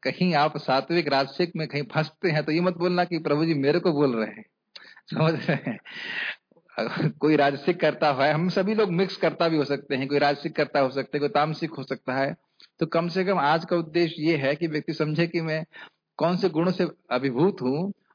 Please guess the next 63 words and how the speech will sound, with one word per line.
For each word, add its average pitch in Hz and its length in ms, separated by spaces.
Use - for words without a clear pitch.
और 151 160
वहां 151 120
से 180 120
improve 175 280
करने 151 260
का 135 80
प्रयास 110 300
करना 104 260
चाहिए। 101 320
ये 156 120
नहीं 196 140
बोला 175 240
जा 160 120
रहा 160 100
है 156 60
कि 151 100
वो 160 140
व्यक्ति 151 300
ऐसा 143 280
है, 139 120
ये 147 80
व्यक्ति 143 260
ऐसा 131 260
है। 127 140
मैं 143 100
किसी - 200
का 180 100
स्मरण 180 280
करके 185 240
नहीं 190 140
बोलूंगा, 143 400
कभी-कभी 208 420
हो 202 100
सकता 202 220
है - 20
कोई 196 100
स्मरण 190 280
करके 175 200
भी 160 60
बोल 143 260
दूं, 156 140
लेकिन 196 260
generally 180 540
नाम 160 220
नहीं 208 140
रखूंगा। 185 440
और 139 380
generally 165 360
जो 175 120
है, 170 280
एक, 160 220
एक - 220
जनरल 170 300
analysis 151 380
किया 139 140
जा 123 120
रहा 131 80
है, 185 60
इससे 185 180
बहुत 151 540
important 143 540
है। 120 60
हम, 143 160